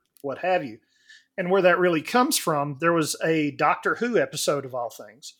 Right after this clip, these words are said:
to where um, that during the time of the dinosaurs, uh, during the Triassic,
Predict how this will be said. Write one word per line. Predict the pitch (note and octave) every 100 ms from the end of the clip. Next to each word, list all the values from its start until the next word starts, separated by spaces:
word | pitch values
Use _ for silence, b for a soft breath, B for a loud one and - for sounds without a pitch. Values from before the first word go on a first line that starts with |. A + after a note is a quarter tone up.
| _ _ _ _ _ _
to | -
where | D3+ D#3+ D#3 D#3 D3 C#3 - _ _ _
um, | C#3 C#3+ C#3+ C3+ C3+ _ _ _ _ _ B2+
that | D3 C#3 C3+ - - D3
during | D#3 E3 C#3+
the | C3+
time | F3+ D#3+ D#3
of | A#2
the | A#2+
dinosaurs, | D3 F3+ - - A#2+ A2+ C3 - - - _ -
uh, | B2 B2 B2+ B2+
during | C#3 C3+ C3+ C3
the | C3 B2+ -
Triassic, | C#3 B2+ B2+ C3 C3+